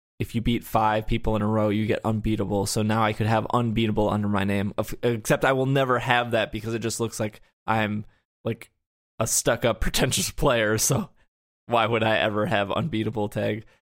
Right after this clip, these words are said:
But yeah, you, you unlock more stuff, and I haven't done online yet or anything, but I did play locally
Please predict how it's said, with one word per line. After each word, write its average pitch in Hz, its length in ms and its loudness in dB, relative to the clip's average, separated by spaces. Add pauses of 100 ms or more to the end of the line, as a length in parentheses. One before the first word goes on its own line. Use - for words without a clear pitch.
(240)
But 160 160 2
yeah, 165 220 2
you, 160 220 0
you 196 280 0
unlock 143 340 2
more 127 160 0
stuff, 117 380 -2
and 113 100 -6
I 117 100 0
haven't 131 260 2
done 110 180 2
online 107 400 0
yet 107 160 -2
or 107 60 -2
anything, 107 400 -6
but 110 240 -6 (360)
I 120 60 4
did 143 340 0 (240)
play 120 300 2
locally 117 680 2